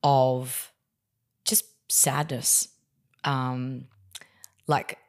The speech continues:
unfulfillment. And I would wake up crying very often. And I just didn't understand. I didn't understand myself. I didn't understand what I was,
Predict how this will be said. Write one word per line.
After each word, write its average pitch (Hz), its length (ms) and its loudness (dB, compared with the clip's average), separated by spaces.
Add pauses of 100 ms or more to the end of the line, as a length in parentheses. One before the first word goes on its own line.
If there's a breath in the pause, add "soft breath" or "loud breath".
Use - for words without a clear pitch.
(460)
unfulfillment. 135 680 0 (760 loud breath)
And 170 140 4
I 165 100 6
would 160 160 2
wake 143 280 0
up - 280 -4 (1000)
crying 143 500 0
very 139 220 0
often. - 600 -12
And 156 120 2
I 156 60 4
just 156 340 0
didn't 156 340 2
understand. 143 600 0
I 143 100 0
didn't 175 200 0
understand 160 440 0
myself. 139 440 -2
I 151 40 0
didn't 156 220 -2
understand 143 580 0
what 147 160 0
I 143 60 2
was, 139 240 0